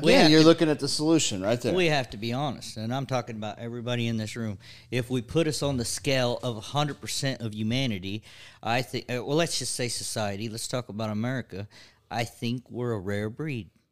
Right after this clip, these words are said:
Speaker 1: It's a small percentage of people that prefer authenticity and like the real and,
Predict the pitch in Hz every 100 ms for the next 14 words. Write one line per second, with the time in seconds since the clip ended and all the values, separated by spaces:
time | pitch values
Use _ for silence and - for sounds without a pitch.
0 | _ - 117 113 - - 127 127 - 117
1 | - 143 127 101 104 113 107 104 104 101
2 | 107 - 113 - 143 131 - - - 110
3 | - 104 95 101 - 98 95 92 92 98
4 | 131 135 - 107 98 104 98 95 - 101
5 | 98